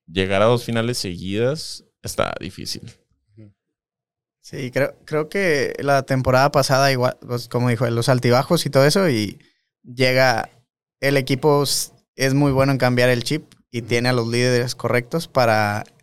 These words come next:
Speaker 2: enfocar al equipo a, "Hey, esta es la liguilla y esta se juega así".
Speaker 3: Sí.
Speaker 2: Y, y eso es lo que tiene Tigres, ¿no? Porque <clears throat> tuvieron esos altibajos, pero el salto que dan con ese,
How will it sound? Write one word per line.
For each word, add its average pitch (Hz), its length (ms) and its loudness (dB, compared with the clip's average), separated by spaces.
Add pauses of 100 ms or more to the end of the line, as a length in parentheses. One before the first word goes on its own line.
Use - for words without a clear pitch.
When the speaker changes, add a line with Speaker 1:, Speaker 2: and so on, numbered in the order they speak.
(180)
Speaker 2:
enfocar 120 460 -2
al 123 120 2
equipo 120 520 -4
a, - 320 -8
"Hey, 120 220 0
esta 117 220 -8
es 131 40 -4
la 120 80 0
liguilla 131 480 -6 (240)
y 110 100 -6
esta 117 240 -6
se 120 160 -10
juega 110 260 -4
así". 120 220 -12 (300)
Speaker 3:
Sí. 113 240 -10 (120)
Speaker 2:
Y, 110 480 -4
y 120 140 0
eso 131 220 2
es 127 100 0
lo 123 140 -4
que 117 80 -6
tiene 113 320 -4
Tigres, 113 300 -6
¿no? 113 260 -8 (100)
Porque 113 480 -4 (300)
<clears throat> - 800 -20
tuvieron 156 380 4
esos 165 220 2
altibajos, 160 500 0
pero 131 640 -2 (380)
el 135 200 0
salto 143 400 -2
que 147 120 0
dan 165 340 2
con 139 240 -4
ese, 131 380 -4